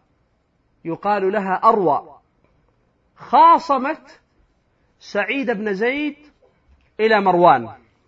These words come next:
مروان بن الحكم كان هو أميرا على المدينة، فطلب مروان بأن يأتي سعيد وكذلك أن تأتي هذه المرأة، فزعمت أن سعيد بن زيد، وسعيد بن زيد من العشرة،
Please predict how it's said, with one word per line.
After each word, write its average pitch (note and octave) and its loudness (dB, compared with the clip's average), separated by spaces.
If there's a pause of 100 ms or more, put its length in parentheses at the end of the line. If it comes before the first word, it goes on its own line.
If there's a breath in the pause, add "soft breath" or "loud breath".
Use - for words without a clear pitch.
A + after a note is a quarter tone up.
(300)
مروان D3+ -4
بن D3 -8
الحكم G3+ -8
كان A3+ -2
هو F#3+ -2
أميرا E3+ -2
على D3 -4
المدينة، D3 -6 (1400)
فطلب C#4 -2
مروان G#3+ -2
بأن C#4 -8
يأتي A#3+ -8
سعيد F3 -6 (800)
وكذلك E3+ -4 (720)
أن E3+ -12
تأتي F#3 -8
هذه D#3+ -6
المرأة، D3+ -4 (300)
فزعمت G3+ -2
أن F#3+ -10
سعيد F#3 -8
بن E3+ -8
زيد، F3 -4
وسعيد D#3+ -10
بن G#3 -12
زيد A#3+ -6
من A3 -10
العشرة، A3+ -2